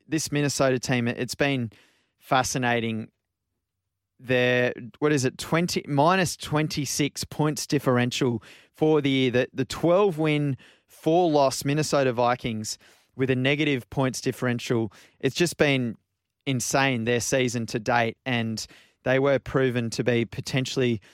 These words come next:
a reasonably fraudulent team, but they have secured a playoff berth, and we'll have to wait and see just how serious, uh, their, you know, their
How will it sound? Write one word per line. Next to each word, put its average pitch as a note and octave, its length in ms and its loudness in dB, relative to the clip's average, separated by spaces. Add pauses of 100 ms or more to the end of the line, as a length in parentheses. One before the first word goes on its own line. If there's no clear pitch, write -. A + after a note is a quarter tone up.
(200)
a B2 80 -2
reasonably C3+ 640 0
fraudulent C3+ 760 -2
team, A#2+ 300 -2
but A2 120 -2
they C3+ 120 0
have C#3+ 180 2
secured C#3 360 0
a A#2+ 60 0
playoff B2+ 440 0
berth, A#2 460 0 (460)
and A#2 400 0
we'll B2 120 0
have C#3 160 2
to - 80 -2
wait B2+ 160 2
and A#2+ 120 -6
see B2+ 240 0
just C3 200 -6
how B2+ 260 2 (440)
serious, D#3 720 0 (140)
uh, B2+ 340 2 (580)
their, C#3+ 460 2
you C3+ 120 -4
know, B2+ 180 2 (640)
their C#3 340 2